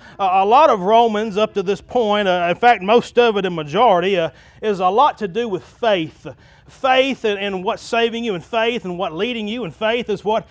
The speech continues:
uh, gets you through the day. And we get to Romans here, and in, in chapter twelve, it really doesn't change a, a whole lot on the faith aspect. It changes a little bit here in a minute, but,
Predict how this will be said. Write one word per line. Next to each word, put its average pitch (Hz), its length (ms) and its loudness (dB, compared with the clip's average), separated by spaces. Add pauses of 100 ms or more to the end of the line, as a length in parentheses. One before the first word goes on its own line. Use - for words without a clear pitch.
(180)
uh, 180 80 -4
gets 185 320 -10
you 202 80 -8
through 220 220 -4
the 170 100 -6
day. 185 420 0
And 185 100 0
we 214 80 -4
get 247 240 -4
to 190 80 -6
Romans 196 420 -2
here, 240 140 2
and 240 80 2
in, 175 80 -6 (240)
in 190 100 -6
chapter 226 400 0
twelve, 220 380 -4
it 185 60 -6
really 247 260 0
doesn't 190 320 -2
change 226 640 -4
a, 175 160 -2 (180)
a 190 140 2
whole 247 340 4
lot 240 300 4
on 202 120 -2
the 170 80 -2
faith 254 440 -2
aspect. 233 580 -4
It 202 80 -8
changes 240 460 -4
a 208 40 -4
little 220 220 0
bit 208 180 -6
here 202 140 -4
in 185 80 -4
a 165 60 -4
minute, 208 320 -4
but, 208 160 -4